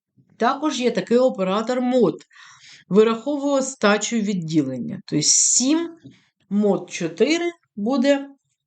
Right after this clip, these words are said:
остача три. Тут зверніть увагу на те, що після сім і після мод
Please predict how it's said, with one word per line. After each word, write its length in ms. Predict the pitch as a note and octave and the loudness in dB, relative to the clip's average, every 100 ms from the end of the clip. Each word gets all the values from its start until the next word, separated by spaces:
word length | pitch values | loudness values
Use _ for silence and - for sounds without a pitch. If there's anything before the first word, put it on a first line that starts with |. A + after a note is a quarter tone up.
| - | -10
остача 840 | G3+ - - G#3+ A#3 - A3 - _ | -10 -6 0 2 0 -4 -8 -10 _
три. 340 | F3+ F3 C3 - - - - - - - _ - | -2 0 -2 -6 -18 -20 -20 -20 -20 -20 _ -4
Тут 200 | D4+ A#3+ | -2 2
зверніть 480 | B3+ B3 B3 A#3+ | 2 2 0 -4
увагу 420 | A#3+ A#3 A#3 A3+ A3 | -2 2 2 0 -2
на 160 | G#3+ | -4
те, 340 | G#3 C#4+ E4 D#4+ | -2 0 0 -2
що 280 | - A#3 | -2 -2
після 460 | A3+ A3+ - G#3+ G#3+ | 0 2 2 2 2
сім 580 | G#3 - A3 F#3+ D#3+ D#3 _ _ _ _ _ _ _ _ | 2 -4 -4 -4 -4 -8 _ _ _ _ _ _ _ _
і 100 | G#3 | -6
після 460 | G3+ G#3 - F#3+ F#3 | -2 -2 0 2 2
мод 260 | A3+ D#4+ | 2 0